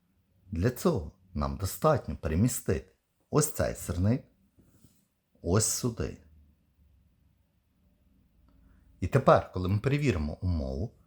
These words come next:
дванадцять розділити на вісім буде одна ціла п'ять десятих, три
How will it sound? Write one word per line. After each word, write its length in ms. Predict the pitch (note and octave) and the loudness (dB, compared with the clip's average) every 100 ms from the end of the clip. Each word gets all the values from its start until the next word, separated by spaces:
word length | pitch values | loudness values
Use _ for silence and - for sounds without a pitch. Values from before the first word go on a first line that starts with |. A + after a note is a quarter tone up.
| - _ - | -20 _ -4
дванадцять 560 | F2+ C3+ F3+ - - - - | 2 4 4 0 -8 -8 -4
розділити 580 | F2 E2 F#2 F2 - | -2 0 0 0 -2
на 140 | E2+ E2 | -2 -2
вісім 380 | D#2+ C#2+ - - - - _ _ - | -2 -6 -10 -16 -18 -20 _ _ -6
буде 320 | F#2+ F2+ D2+ - | -2 0 0 -4
одна 260 | E2+ F#2+ | 0 0
ціла 300 | - C#3+ A2+ | 2 0 0
п'ять 340 | - D#2+ C#2+ D#2 | -2 -4 -4 -6
десятих, 720 | D2 - D2 C2+ - G#2+ - _ _ _ _ - | -8 -4 -4 -4 -4 -6 -8 _ _ _ _ -6
три 340 | F#2+ D#2+ F2+ | 0 0 -2